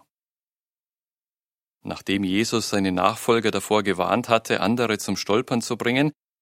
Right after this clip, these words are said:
erzählte er eine Geschichte über einen König und seinen Sklaven.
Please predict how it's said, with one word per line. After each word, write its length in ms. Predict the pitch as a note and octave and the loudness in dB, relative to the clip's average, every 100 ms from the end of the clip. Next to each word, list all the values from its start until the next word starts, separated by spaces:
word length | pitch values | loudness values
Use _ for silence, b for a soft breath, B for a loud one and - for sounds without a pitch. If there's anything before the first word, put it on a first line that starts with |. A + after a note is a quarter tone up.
| _ | _
erzählte 520 | E3+ - A#2 C3 D#3 | -8 -2 2 2 0
er 240 | F3 D3 - | 0 0 0
eine 220 | B2+ G#2 | 0 0
Geschichte 560 | F#2+ - - - - F3 | -2 -2 -4 -4 -2 -2
über 240 | D3 C3 | 0 -2
einen 300 | G#2 F#2 F2 | -2 -4 -6
König 580 | - A2 D3 C3+ B2 - | -4 -4 -2 -4 -8 -6
und 180 | G#2+ G#2 | -4 -4
seinen 340 | E2 E2 F#2+ | -6 -6 -8
Sklaven. 600 | - - - - - - | -8 -8 -8 -8 -12 -16